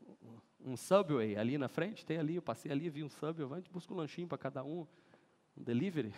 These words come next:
<laughs> "Liga aí, vou en-, vou entregar aqui pra gente." Jesus falou assim: "Não, não, não, dá-lhes voz de comer." Arranjaram serviço, sim ou não? Olha o que eles tiveram que fazer. Tiveram que providenciar os cinco pães e dois peixes. Saíram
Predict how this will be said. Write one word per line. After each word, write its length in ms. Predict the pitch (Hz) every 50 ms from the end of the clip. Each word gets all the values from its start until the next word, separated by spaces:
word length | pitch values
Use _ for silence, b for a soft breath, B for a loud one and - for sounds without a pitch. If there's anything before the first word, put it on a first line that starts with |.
| - -
<laughs> 100 | 139 - B B B B B B B B B _ _ _ _ - -
"Liga 260 | - 143 190 180 156 139
aí, 120 | 123 143
vou 340 | 175 160 165 147 127 131 147
en-, 120 | 156 139
vou 160 | 113 120 131
entregar 340 | 156 175 165 156 156 143 151
aqui 180 | 156 - - 151
pra 160 | - 175 170
gente." 300 | 151 151 147 135 123 -
Jesus 300 | 151 165 156 180 190 -
falou 100 | - 180
assim: 140 | 165 - 185
"Não, 100 | 185 214
não, 160 | 254 269 269
não, 140 | 240 180 127
dá-lhes 360 | 110 139 160 214 240 214 180
voz 240 | 156 165 202 214 185
de 80 | -
comer." 400 | - - 247 226 185 160 165 165 156 - - - - - _ _ -
Arranjaram 420 | - 110 127 120 95 101 107 113 135
serviço, 580 | - - 247 269 311 330 220 - - - - - - -
sim 160 | - - 226
ou 80 | 240 214
não? 180 | 160 127 90 - - - - - - - - - _ _ _ _ - - _ _ - - - -
Olha 160 | 156 175 180
o 20 |
que 80 | 175 185
eles 120 | 170 160
tiveram 300 | - - 147 151 151 151
que 60 | 143 -
fazer. 420 | - 151 131 117 117 113 98 92
Tiveram 260 | - - 139 147 151 147
que 100 | - 160
providenciar 1000 | - - 214 240 262 226 202 202 190 185 170 - - 156 147 151 156 160 160 - - - -
os 140 | - 156 147
cinco 260 | - 147 143 - 131
pães 240 | - 123 127 127 117
e 20 |
dois 200 | 123 131 135 131
peixes. 280 | - - 101 82 - -
Saíram 460 | - 131 127 135 139 156 170 185 185